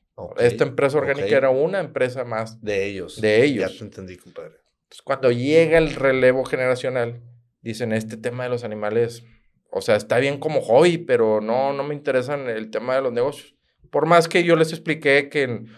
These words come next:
Speaker 2: oye, mira, en seis meses ya habíamos cambiado varios procesos, ya estábamos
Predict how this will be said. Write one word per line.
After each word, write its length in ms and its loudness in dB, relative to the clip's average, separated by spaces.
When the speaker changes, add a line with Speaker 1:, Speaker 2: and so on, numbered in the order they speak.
Speaker 2:
oye, 200 -2
mira, 300 6
en 300 -4
seis 340 2
meses 400 0
ya 140 4
habíamos 420 2
cambiado 480 4
varios 300 2
procesos, 680 0
ya 140 4
estábamos 600 0